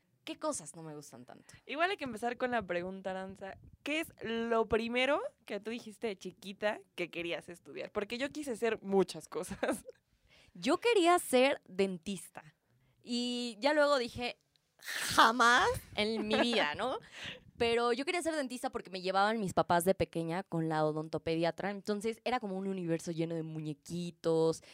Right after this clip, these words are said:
Speaker 1: O sea, mi especialista era como un amor. Entonces, yo, la primera cosa que quería hacer era dentista. ¿Tú?
Speaker 2: Yo, veterinaria. Porque
Speaker 1: Sas.
Speaker 2: amo a los perros. Yo creo que los animales para mí son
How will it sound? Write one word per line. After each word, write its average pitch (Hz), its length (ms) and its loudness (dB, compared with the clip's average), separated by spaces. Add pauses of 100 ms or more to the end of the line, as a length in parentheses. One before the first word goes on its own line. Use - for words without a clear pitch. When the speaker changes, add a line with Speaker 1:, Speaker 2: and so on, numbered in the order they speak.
(240)
Speaker 1:
O - 120 -12
sea, 185 380 0
mi 180 1080 -8 (180)
especialista 202 600 -8
era 208 80 -8
como 160 300 -8
un 170 120 -4
amor. 165 340 -6
Entonces, 170 340 -14
yo, 190 260 -2 (160)
la 175 200 0
primera 190 260 -4
cosa 190 200 -6
que 165 100 -8
quería 156 220 -6
hacer 160 340 -8
era 151 180 -8
dentista. - 420 -16 (920)
¿Tú? 247 160 -10 (180)
Speaker 2:
Yo, 220 720 -4
veterinaria. 160 840 -8 (200)
Porque 180 400 -6
Speaker 1:
Sas. - 540 -6 (160)
Speaker 2:
amo 233 240 0
a 254 40 2
los 208 180 0
perros. 220 360 0
Yo 226 60 -2
creo 190 140 -2
que 196 140 0
los 175 160 0
animales 170 440 -6
para 165 200 -10
mí 165 140 -10
son 160 420 -8